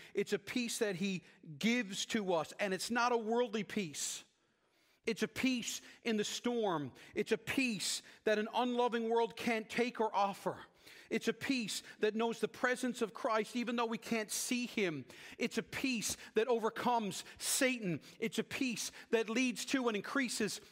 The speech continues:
faith, because it's the peace of God and it's peace with God.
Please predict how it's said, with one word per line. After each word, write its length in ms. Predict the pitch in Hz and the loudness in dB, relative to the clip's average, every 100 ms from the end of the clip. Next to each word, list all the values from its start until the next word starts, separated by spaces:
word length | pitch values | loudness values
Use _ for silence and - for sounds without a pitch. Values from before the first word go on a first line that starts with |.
| - | -20
faith, 400 | - 285 262 185 | -2 2 2 0
because 440 | - 208 254 233 - | -4 0 2 0 0
it's 200 | 254 190 | -2 -2
the 100 | - | -2
peace 420 | 190 - 254 247 - | -2 0 0 0 -2
of 360 | 202 240 202 | 2 2 2
God 360 | 202 180 180 202 - - | 2 4 4 2 -2 0
and 180 | 196 196 | 2 2
it's 140 | - | -2
peace 480 | - 226 208 - - - _ | -4 -2 0 -2 -6 -12 _
with 280 | 185 202 - | 0 0 0
God. 400 | 175 143 104 - | 0 0 -4 -12